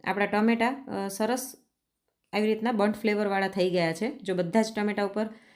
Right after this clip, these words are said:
હલકી હલકી દાજ પડી ગઈ છે, તો આપણે આવું જ જોઈએ છે. તો હવે ગેસની ફ્લેમ ફરીવાર સ્લો કરી નાખીશું અને પાઉંભાજી મેશરની મદદથી આ બધા જ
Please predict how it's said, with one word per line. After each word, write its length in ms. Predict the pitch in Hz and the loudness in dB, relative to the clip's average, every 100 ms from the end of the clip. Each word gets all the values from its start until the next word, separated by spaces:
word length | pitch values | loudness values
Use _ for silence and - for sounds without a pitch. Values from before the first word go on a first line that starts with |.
| _ - | _ -2
હલકી 240 | 202 220 | 0 4
હલકી 240 | 220 208 214 | 2 2 2
દાજ 300 | 185 190 - | 2 2 0
પડી 200 | 185 180 | -2 0
ગઈ 160 | 165 165 | 0 -2
છે, 200 | 214 285 | 0 -2
તો 280 | - - 180 | -4 -6 -4
આપણે 220 | 180 214 | 2 2
આવું 180 | 202 196 | 4 2
જ 40 | |
જોઈએ 360 | 160 175 170 165 | 0 0 0 0
છે. 160 | 226 - - _ _ | -4 -4 -12 _ _
તો 60 | 196 | -4
હવે 180 | 214 240 | 0 2
ગેસની 300 | 220 226 233 | 2 2 2
ફ્લેમ 200 | 240 233 | 2 2
ફરીવાર 320 | 233 220 208 | 2 2 2
સ્લો 280 | 208 208 202 | 0 0 0
કરી 220 | 196 175 | 0 -2
નાખીશું 560 | 165 170 175 240 311 - - _ | -4 -4 -4 -2 -4 -8 -20 _
અને 140 | 185 185 | -6 -2
પાઉંભાજી 460 | 190 202 214 208 | 2 4 4 4
મેશરની 400 | 208 208 220 208 | 2 2 0 0
મદદથી 600 | 214 233 269 269 160 - 165 | 2 2 0 -2 -6 -6 -6
આ 40 | |
બધા 300 | 180 175 | -6 0
જ 60 | 220 | 0